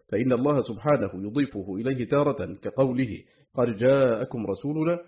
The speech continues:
وتارة إلى المرسل إليهم كقوله: "أم لم يعرفوا رسولهم"، فأضافه سبحانه إليه إضافة رسول إلى مرسله، وأضافه إليهم إضافة رسول إلى مرسل إليهم.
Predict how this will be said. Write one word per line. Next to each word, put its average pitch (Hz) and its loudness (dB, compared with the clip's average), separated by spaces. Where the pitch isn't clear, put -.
وتارة 127 0
إلى 107 -2
المرسل 120 -4
إليهم 107 -4
كقوله: 110 -4
"أم 123 0
لم 113 0
يعرفوا 113 -2
رسولهم"، 131 -2
فأضافه 123 4
سبحانه 110 0
إليه 107 -2
إضافة 123 0
رسول 113 -2
إلى 113 0
مرسله، 156 -2
وأضافه 117 2
إليهم 107 -2
إضافة 113 -2
رسول 113 -4
إلى 113 0
مرسل 110 -2
إليهم. 156 0